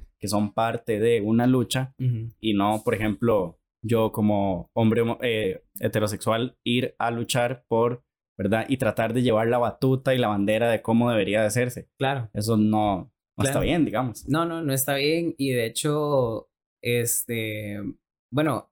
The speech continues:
Speaker 1: Como
Speaker 2: ah,
Speaker 1: pasó en esta película, digamos.
Speaker 2: sí, tal vez para los que no saben, en
Speaker 1: Ujú.
Speaker 2: esta película la chica danesa habla sobre, este, la primera mujer trans,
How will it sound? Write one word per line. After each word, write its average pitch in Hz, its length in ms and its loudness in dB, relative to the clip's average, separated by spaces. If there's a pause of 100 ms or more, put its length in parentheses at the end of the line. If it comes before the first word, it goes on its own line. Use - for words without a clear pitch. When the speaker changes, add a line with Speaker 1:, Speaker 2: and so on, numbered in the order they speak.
Speaker 1:
Como 123 160 2
Speaker 2:
ah, - 40 -6
Speaker 1:
pasó 117 180 0
en 127 60 4
esta - 200 0
película, 98 440 -4
digamos. 98 280 -10
Speaker 2:
sí, 175 280 0
tal 123 160 -4
vez 131 180 -2
para 147 180 -2
los 127 220 -2
que 117 100 -6
no 113 140 -4
saben, 147 400 0
en 123 60 2
Speaker 1:
Ujú. 117 100 -2
Speaker 2:
esta 107 160 -4
película 139 800 0
la 113 240 -6
chica 135 320 -4
danesa 147 640 0
habla 123 220 -2
sobre, 120 800 -2
este, 113 600 -4
la 110 220 -8
primera 107 300 -6
mujer 131 400 -2 (160)
trans, 147 600 -4